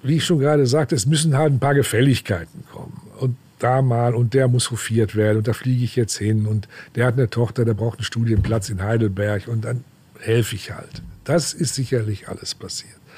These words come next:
Aber Stimmen gekauft sind garantiert in meinen Augen nicht.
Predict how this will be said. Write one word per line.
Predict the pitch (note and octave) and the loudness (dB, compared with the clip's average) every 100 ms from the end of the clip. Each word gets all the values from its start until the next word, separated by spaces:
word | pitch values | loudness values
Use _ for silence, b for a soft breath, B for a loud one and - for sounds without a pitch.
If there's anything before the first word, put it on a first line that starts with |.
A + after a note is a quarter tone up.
| B B B B | B B B B
Aber | B2+ A#2+ A#2+ A2 B B B B - | 0 2 2 -2 B B B B -10
Stimmen | - - D#3 F#3+ F#3+ F#3+ F3 b b b | -10 2 6 6 6 6 4 b b b
gekauft | - G#2 A2+ A2 A#2 A#2+ - - _ | -6 -2 0 2 2 0 -6 -20 _
sind | G2 G#2+ A2 G2+ - _ - | 0 2 2 -2 -12 _ -2
garantiert | A#2 A#2 A2+ G#2+ - G2 G2 F#2 - _ _ - | 0 2 2 0 -2 -2 -2 -4 -12 _ _ -2
in | G#2+ | 0
meinen | A2 B2+ B2+ G2+ | 2 4 2 0
Augen | F#2 F#2+ F#2+ F2+ F#2 _ _ - | -2 -2 -2 -4 -8 _ _ -8
nicht. | F2 E2+ E2 - - | -6 -4 -6 -10 -12